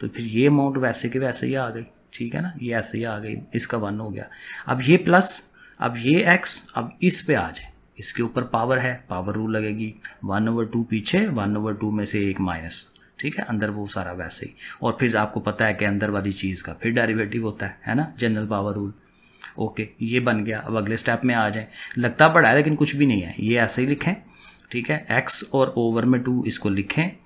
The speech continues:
इसकी ज़ाहिर है फिर वही वन ओवर टू माइनस वन करेंगे। अब देखें ये वाला काम बार बार होता है,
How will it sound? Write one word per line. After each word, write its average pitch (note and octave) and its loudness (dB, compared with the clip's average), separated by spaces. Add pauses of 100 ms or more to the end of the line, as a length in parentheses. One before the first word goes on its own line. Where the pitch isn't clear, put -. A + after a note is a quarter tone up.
(160)
इसकी G#2+ 0
ज़ाहिर A2 2
है A2+ 0
फिर C3+ 2
वही C3 0
वन G#2+ 0
ओवर A2+ 0
टू A#2 -2
माइनस G#2+ 0
वन A2 0
करेंगे। G#2+ -2
अब A2+ -2
देखें D3 4
ये D3+ 8
वाला F3+ 6
काम D#3 6
बार D#3+ 8
बार D#3 4
होता G#2 -2
है, - -14